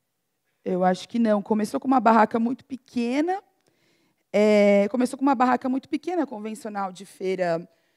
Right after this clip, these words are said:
que você vai numa feira qualquer, era uma barraca muito pequena, e depois, dentro de um parque público em São Paulo, que não tá na zona,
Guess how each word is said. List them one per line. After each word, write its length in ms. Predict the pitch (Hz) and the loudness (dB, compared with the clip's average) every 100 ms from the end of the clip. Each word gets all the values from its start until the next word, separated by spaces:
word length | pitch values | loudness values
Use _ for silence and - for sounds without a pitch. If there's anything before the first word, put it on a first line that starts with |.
| _ _ _ _ _ _ _ | _ _ _ _ _ _ _
que 100 | 190 | -16
você 400 | 190 - 196 185 | -12 -6 -4 -2
vai 240 | 202 202 | 2 2
numa 180 | 214 302 | 0 -4
feira 240 | - 269 | -6 -8
qualquer, 680 | - 277 - 233 226 277 - | -6 -8 -2 4 4 4 0
era 140 | 214 233 | -6 -4
uma 120 | 233 | -4
barraca 360 | 220 226 208 | -4 -6 -8
muito 240 | 226 220 - | -12 -12 -12
pequena, 640 | 262 - 240 240 277 277 _ _ _ _ _ _ _ _ | -14 -6 -4 0 -2 -2 _ _ _ _ _ _ _ _
e 100 | 208 | -12
depois, 840 | 180 226 226 233 220 220 214 - - _ _ _ _ _ _ _ _ _ _ _ _ _ _ | -6 -8 -4 2 4 4 2 -2 -12 _ _ _ _ _ _ _ _ _ _ _ _ _ _
dentro 480 | 190 285 302 311 | 0 0 0 0
de 220 | 285 208 247 | -2 -2 -2
um 140 | 233 | 0
parque 400 | 220 208 202 214 | 0 0 0 -8
público 460 | - 214 185 202 202 | -6 -6 -6 -10 -12
em 60 | |
São 220 | 190 190 | -10 -10
Paulo, 380 | 190 196 196 202 | -2 0 0 -2
que 120 | 196 | -10
não 220 | 208 214 262 | -10 -10 -4
tá 180 | - | -4
na 140 | 220 214 | -2 -4
zona, 480 | 170 202 196 185 | -6 -6 -2 -4